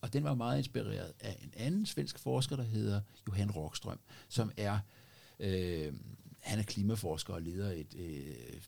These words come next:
Potsdamer Klimainstituttet, som er det største klimaforskningsinstitut.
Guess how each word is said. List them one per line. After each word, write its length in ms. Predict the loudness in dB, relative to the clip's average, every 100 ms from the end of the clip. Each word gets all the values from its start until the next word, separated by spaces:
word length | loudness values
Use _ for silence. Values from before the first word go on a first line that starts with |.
| -4
Potsdamer 500 | -4 -2 -6 -10 -12
Klimainstituttet, 840 | -10 -8 -6 -8 -10 -12 -12 -10 -8
som 160 | -6
er 40 | -6
det 100 | -2
største 360 | 0 2 0
klimaforskningsinstitut. 960 | -2 -2 -2 -2 -2 -2 -2 -2 -2